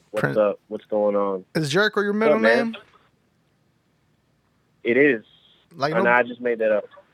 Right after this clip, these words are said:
Speaker 2: Oh, I was about to say, like, no bullshit.
Speaker 1: No, actually, no bullshit. That's really my middle name. I don't know what my parents were thinking. You know, it was gonna be great.
Speaker 2: Prince sounds like
Speaker 1: We started it.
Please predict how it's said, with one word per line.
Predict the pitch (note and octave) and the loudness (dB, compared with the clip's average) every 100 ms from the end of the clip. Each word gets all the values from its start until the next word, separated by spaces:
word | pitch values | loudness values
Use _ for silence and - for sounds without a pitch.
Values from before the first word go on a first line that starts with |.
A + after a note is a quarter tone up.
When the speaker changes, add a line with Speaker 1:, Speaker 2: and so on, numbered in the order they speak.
| _ G#3 | _ -2
Speaker 2:
Oh, | D#3+ A#2 | -2 -2
I | B2 | -8
was | D3 | -6
about | D#3+ | -4
to | D3 | -4
say, | F3+ | -4
like, | E3 E3+ | -4 -4
no | A3+ | -8
bullshit. | A#3+ C#4 C#4 D4+ C#4 - _ _ _ _ _ _ _ _ _ _ - | -6 -8 -6 -8 -8 -12 _ _ _ _ _ _ _ _ _ _ -10
Speaker 1:
No, | C3+ E3 B2+ G#2+ G2 - | -4 0 2 2 0 -4
actually, | C#3+ - | -4 -2
no | F3 F3+ | 2 2
bullshit. | F3+ F#3 F3 A#2 - | 2 0 -2 -6 -4
That's | A#2 B2 - | -4 -4 -4
really | A#2+ B2 B2+ | -4 -2 0
my | B2 B2 | 0 -2
middle | B2+ B2+ B2+ | 0 0 0
name. | C3 A#2+ G#2+ G#2 _ _ _ _ _ _ _ _ - | 0 0 -2 -6 _ _ _ _ _ _ _ _ -6
I | |
don't | A#2 | 0
know | A#2 | 2
what | A#2 | 2
my | A#2 A2 | 0 0
parents | A2+ G#2+ | -2 -6
were | G2+ | -8
thinking. | G#2+ G2+ G2 G2 _ _ _ _ - | -8 -8 -10 -18 _ _ _ _ -8
You | |
know, | A2 | -4
it | G#2+ | -2
was | |
gonna | G#2 G2+ | -2 -4
be | G2+ | -2
great. | G#2+ G#2 G2+ _ _ _ _ _ - | 4 4 4 _ _ _ _ _ -8
Speaker 2:
Prince | - E3+ F3 E3 | -6 -4 -4 -6
sounds | - E3 D#3 C#3+ | -6 -4 -4 -2
like | D3+ C#3+ A#2 | -2 -2 -4
Speaker 1:
We | G#2 | 2
started | A2+ A2 G#2+ G2+ | 6 8 6 2
it. | G2+ | -6